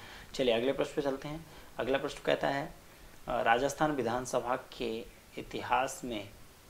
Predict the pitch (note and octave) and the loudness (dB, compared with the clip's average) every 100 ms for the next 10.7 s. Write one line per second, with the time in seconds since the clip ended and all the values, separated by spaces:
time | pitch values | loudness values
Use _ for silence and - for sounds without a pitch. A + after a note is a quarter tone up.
0 | - - - C#3+ E3 D#3+ C3+ B2+ D3 C3+ | -20 -12 0 4 4 2 -4 -2 -2 0
1 | B2+ C3 - - A#2 A#2 B2 - - C3 | 2 2 0 -4 2 4 4 2 -2 -2
2 | - B2 - C#3 B2 - B2 C3 A#2 G#2+ | -2 -4 -2 -2 -4 2 6 8 6 0
3 | B2+ A#2 - A2+ - - A2 G#2+ G#2 - | 2 2 0 -4 -2 2 6 6 2 -8
4 | - - B2 A2 - - B2 A#2 - - | -18 -14 -14 -14 -16 -16 -10 -8 -8 -8
5 | A#2+ G#2+ A2 C3+ B2+ - A#2+ - B2 - | -8 -6 -2 2 2 0 -4 0 0 0
6 | - - A#2+ A#2 A#2 - B2 - - B2 | -4 -4 -4 -2 -2 -2 -6 -6 0 2
7 | A#2+ D3 C#3+ - C3 - G#2+ A2 F#2+ G2+ | 2 0 -4 -2 -2 -2 -2 -2 -2 -4
8 | G2 - - - B2 B2 C#3 C#3+ - - | -10 -16 -8 6 8 8 8 0 -2 2
9 | A#2+ B2 C3+ C3 - - A#2+ A#2 - B2+ | 2 2 0 0 0 2 6 6 4 0
10 | B2+ B2+ A2 G2 G#2+ G2 - | 2 2 0 0 0 -2 -2